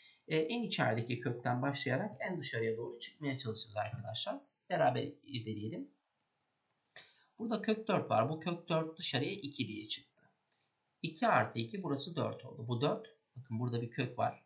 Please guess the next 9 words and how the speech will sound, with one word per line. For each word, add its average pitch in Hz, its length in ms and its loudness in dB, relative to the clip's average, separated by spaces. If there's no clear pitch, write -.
Yani - 200 -8
soru - 520 0
şöyle 110 360 0
bir 113 100 -2
hal - 360 -2
aldı 107 260 0
artık. 110 500 -4
Yedi 120 540 0
artı - 1040 4